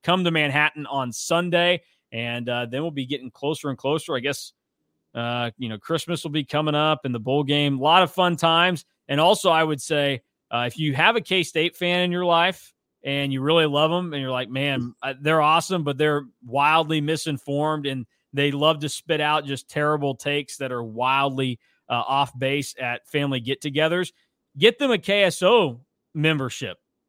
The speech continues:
this year. That would be a great Christmas gift to the K-State fan in your life. Um, I honestly, just give 'em your credit card if you want and say, "Hey,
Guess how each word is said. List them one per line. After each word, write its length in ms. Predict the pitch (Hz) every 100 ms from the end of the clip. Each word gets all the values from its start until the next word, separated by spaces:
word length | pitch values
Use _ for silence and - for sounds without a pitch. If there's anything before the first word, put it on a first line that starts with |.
| _ _
this 320 | 135 143 131
year. 260 | 135 98 98
That 200 | 120 175
would 140 | 226 185
be 160 | 180
a 40 | 156
great 340 | 131 160 226
Christmas 440 | - 139 139 127 -
gift 280 | 147 127
to 60 | 139
the 100 | 120
K-State 500 | - 123 - 123 -
fan 200 | 135 123
in 80 | 117
your 140 | 110
life. 340 | 113 110 92 _ _ _ _ _
Um, 420 | 113 110 104 98 -
I 180 | 113 117 _ _ _ _ _
honestly, 400 | 147 202 269 214
just 200 | 180 180
give 180 | 143 214
'em 40 | 185
your 100 | 143
credit 320 | 175 180 -
card 220 | 147 131
if 160 | 123 123
you 80 |
want 280 | 117 131 113
and 100 | 120
say, 160 | - 135
"Hey, 320 | 143 120